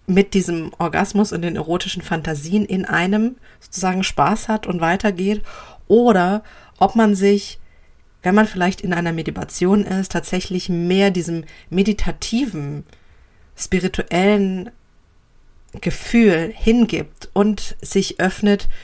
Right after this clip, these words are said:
für, ja, ganz andere Körperempfindungen, für vielleicht einfach auch eine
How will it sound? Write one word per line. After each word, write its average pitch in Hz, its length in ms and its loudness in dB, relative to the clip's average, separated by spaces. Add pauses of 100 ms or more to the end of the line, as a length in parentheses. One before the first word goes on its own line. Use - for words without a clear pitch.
(100)
für, 202 800 2 (400)
ja, 160 260 -4
ganz 175 300 -2
andere 180 640 -2 (500)
Körperempfindungen, 165 1900 -2
für 175 640 0 (680)
vielleicht 160 300 -2
einfach 170 380 -4
auch - 220 -8
eine 160 480 -4